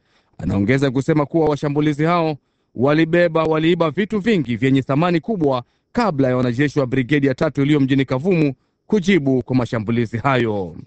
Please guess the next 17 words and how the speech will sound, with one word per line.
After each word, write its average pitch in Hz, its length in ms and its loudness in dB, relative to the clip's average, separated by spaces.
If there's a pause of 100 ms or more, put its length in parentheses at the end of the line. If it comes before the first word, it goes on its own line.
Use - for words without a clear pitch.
(1080)
Na 202 260 2
wilayani 226 520 0
Ituri, 202 680 -2
hali 143 380 0
ya 143 100 0
kiutu 190 460 -2
ni 190 120 2
mbaya 190 300 0
sana 170 420 -2
kwa 113 160 -4
wakaaji 139 420 0
wa 143 60 2
Bukingiri, 151 600 0 (280)
kijiji 147 400 2
kilichoko 160 480 0
kwenye 165 440 0
ki-, 165 260 -4